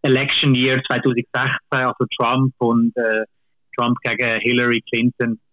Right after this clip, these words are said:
und eben zeichnet so ein bisschen das Bild von diesen, äh,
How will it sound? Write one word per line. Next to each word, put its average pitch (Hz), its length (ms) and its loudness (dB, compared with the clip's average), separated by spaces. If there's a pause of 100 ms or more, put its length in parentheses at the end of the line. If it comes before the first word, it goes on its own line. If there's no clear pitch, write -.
(360)
und 113 160 0
eben 117 240 -2 (100)
zeichnet 127 300 -2
so 131 60 -2
ein - 20 -4
bisschen 123 240 -4
das - 0 -
Bild 123 400 2
von 113 160 -2
diesen, 110 240 0
äh, 107 300 0